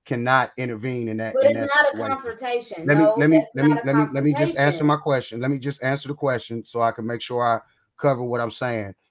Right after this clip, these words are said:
Speaker 1: If I've made the decision to escalate something, if I've made a decision to go there with another man, my wife can't stand in between of that. Uh, she can't, she can't get in between that because then my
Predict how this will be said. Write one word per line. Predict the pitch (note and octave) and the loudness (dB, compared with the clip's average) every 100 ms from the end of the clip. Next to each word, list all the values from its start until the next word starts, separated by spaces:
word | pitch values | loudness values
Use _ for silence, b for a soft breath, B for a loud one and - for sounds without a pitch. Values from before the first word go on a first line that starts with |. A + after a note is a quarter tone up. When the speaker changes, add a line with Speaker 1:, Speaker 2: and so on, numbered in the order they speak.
| _ _ _ _ | _ _ _ _
Speaker 1:
If | A#2+ A#2 | -10 2
I've | D3 D#3 | 6 6
made | D3+ D#3 D3+ | 6 6 4
the | C#3+ | 0
decision | C3 - D#3+ C#3 A#2+ A2 | -6 -2 2 2 0 -4
to | C3+ | -4
escalate | C#3+ C#3 - B2+ A#2 A2 | 0 0 -2 -4 -4 -4
something, | - A#2 G#2 F#2+ | -4 -4 -4 -8
if | F#2 B2 | -6 0
I've | B2+ | 2
made | C3+ C#3+ C3+ | 4 2 0
a | |
decision | A#2 A#2 C#3+ B2+ B2 | -4 -4 -4 -2 -6
to | A2 | -4
go | C3 C3+ | 0 2
there | A#2+ A2+ G#2+ | 0 -2 -4
with | A2 | -4
another | A2+ B2 B2 | -2 -2 0
man, | A#2+ B2 A2+ G2+ F#2+ _ _ _ | -2 -2 -2 -6 -10 _ _ _
my | A#2 | -4
wife | A2+ C3+ C3 | 2 4 2
can't | - C3 | -2 -6
stand | - C3+ B2+ B2 | -6 -8 -6 -8
in | A#2 | -10
between | - B2+ A#2 G#2+ | -10 -8 -6 -6
of | |
that. | G2+ G2 - _ _ _ - | -6 -8 -10 _ _ _ -6
Uh, | A2 G#2+ | -2 -2
she | - | -4
can't, | A#2+ C#3+ A#2+ | -2 -2 -2
she | D3 | -2
can't | D#3+ C#3 A2+ | 0 0 0
get | C#3+ | 0
in | C3 | 0
between | A#2+ - C3 A#2+ | -4 -6 -6 -6
that | A2 G2 G2+ | -6 -8 -12
because | G#2+ B2 G#2+ | -6 -6 -4
then | A#2+ B2+ A#2+ G#2+ - _ - | -6 -4 -4 -6 -10 _ -4
my | A#2+ | -2